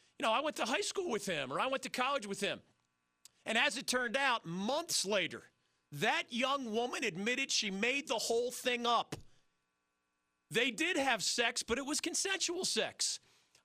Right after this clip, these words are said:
I'm telling you, as a younger, naive person, or as someone with no experience in these sorts of things,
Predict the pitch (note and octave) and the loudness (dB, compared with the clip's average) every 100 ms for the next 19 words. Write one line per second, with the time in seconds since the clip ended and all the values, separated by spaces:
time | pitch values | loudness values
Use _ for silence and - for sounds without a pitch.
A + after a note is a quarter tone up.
0 | - B3+ - C#4+ D4 A3+ A3+ G#3 - _ | -2 0 2 2 2 0 -2 -6 -12 _
1 | _ G3+ C#4 A3+ C4+ A3+ B3 B3+ B3 A3+ | _ 2 2 2 -2 0 0 0 -4 0
2 | A3 A3+ A#3 - A3 G#3 - A2+ F#3+ G3+ | 0 0 -2 -4 -2 -2 -2 -4 -2 0
3 | G3+ G3 A3+ A3+ A3 G#3+ G3 F3+ G3 B3+ | 0 0 -2 -2 -2 -2 -2 -4 -2 -2
4 | C4 - - G3 F#3 F3+ E3+ - A#3 B3+ | 0 -2 -4 -2 0 -2 -4 -4 -2 -2
5 | G#3+ F#3 - E3+ D#3 - D#3+ D3+ C#3+ | -2 -2 -2 -2 -4 -4 -2 -2 -4